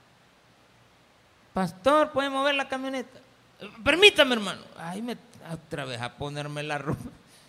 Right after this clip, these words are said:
Ya, ya, hoy sí ya salí, le, ¿extraña eso? Sí. Es un momento de privacidad. Es un momento de paz.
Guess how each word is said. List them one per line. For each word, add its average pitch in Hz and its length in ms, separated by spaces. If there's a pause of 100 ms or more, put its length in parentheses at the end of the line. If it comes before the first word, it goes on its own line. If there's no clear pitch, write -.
(180)
Ya, 214 180
ya, 180 160
hoy 175 80
sí 156 140
ya 139 100
salí, 131 320
le, - 160 (1700)
¿extraña 190 500
eso? 208 240 (880)
Sí. 180 300 (1700)
Es 156 140
un 185 100
momento 185 500
de 151 220 (120)
privacidad. 147 520 (2500)
Es 170 120
un 214 140
momento 202 720 (340)
de 147 140
paz. - 560